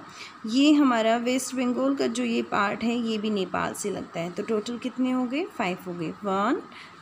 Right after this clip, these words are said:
टू, थ्री, फ़ोर and five। Five state नेपाल को touch करते हैं बेटा, and five ही state हमारे किसको touch करते हैं?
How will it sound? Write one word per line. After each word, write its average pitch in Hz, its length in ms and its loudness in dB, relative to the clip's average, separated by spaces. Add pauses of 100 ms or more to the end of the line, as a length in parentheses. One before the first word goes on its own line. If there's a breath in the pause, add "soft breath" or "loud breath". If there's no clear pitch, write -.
टू, 247 300 0 (500 loud breath)
थ्री, 240 400 0 (680)
फ़ोर 247 480 2 (340)
and 262 200 6
five। 190 360 0
Five 269 320 0
state - 380 -2
नेपाल 208 420 0
को 302 120 -2
touch 302 220 -2
करते 311 360 -2
हैं 311 160 4
बेटा, 302 280 0 (100)
and 240 180 -2
five 247 440 0
ही 359 180 4
state 226 460 -2
हमारे 208 320 -2
किसको 220 340 -10
touch 208 220 -6
करते 202 340 -8
हैं? 226 200 -2